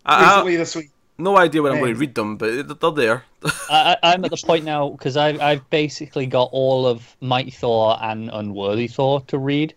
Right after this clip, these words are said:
Speaker 2: Yeah.
Speaker 3: So I'm basically going, "Yeah, I'm just gonna wait till he finishes now, and then just read through it all."
Speaker 2: Well,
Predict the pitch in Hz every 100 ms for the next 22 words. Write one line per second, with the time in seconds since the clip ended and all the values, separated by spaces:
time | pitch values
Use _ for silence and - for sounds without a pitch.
0 | - 127 - _ _ _ _ _ - 143
1 | 147 143 147 135 127 139 131 127 123 131
2 | 143 180 185 180 175 170 165 156 139 139
3 | 131 127 117 113 120 117 - 127 135 135
4 | 135 - _ - 120 117 113 117 - 123
5 | 120 123 120 123 120 _ _ _ _ _
6 | _ _ _ _ - 240 208